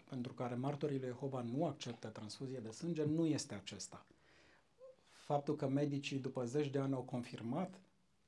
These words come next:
că transfuziile prezintă riscuri și s-, alternativele sunt standardul de aur, se numește în prezent în medicină, tehn-,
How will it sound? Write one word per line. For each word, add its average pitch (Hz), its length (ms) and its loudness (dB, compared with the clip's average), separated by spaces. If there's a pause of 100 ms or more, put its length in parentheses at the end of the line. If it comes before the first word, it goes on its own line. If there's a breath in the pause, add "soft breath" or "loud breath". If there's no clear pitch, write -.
că 120 260 -4 (120)
transfuziile 120 800 -2
prezintă 117 400 -2
riscuri 117 500 -4
și 120 340 -8
s-, - 300 -14 (180)
alternativele 123 880 0
sunt 117 300 -4
standardul 127 680 0
de 113 80 0
aur, 143 300 0
se - 180 -4
numește 113 340 -8
în 113 80 -6
prezent 107 540 -6 (200)
în 113 160 -2
medicină, 110 640 -6 (520)
tehn-, 120 280 -4